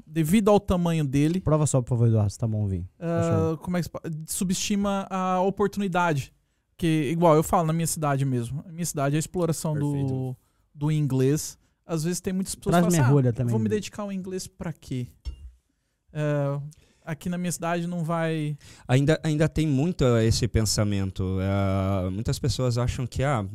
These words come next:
Speaker 3: eu não preciso disso." É, mas hoje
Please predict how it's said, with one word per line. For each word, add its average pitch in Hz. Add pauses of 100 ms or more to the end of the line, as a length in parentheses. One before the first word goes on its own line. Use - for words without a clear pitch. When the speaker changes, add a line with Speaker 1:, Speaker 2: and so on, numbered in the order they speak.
(120)
Speaker 3:
eu 120
não 147
preciso 143
disso." 95 (560)
É, 107
mas 110
hoje 117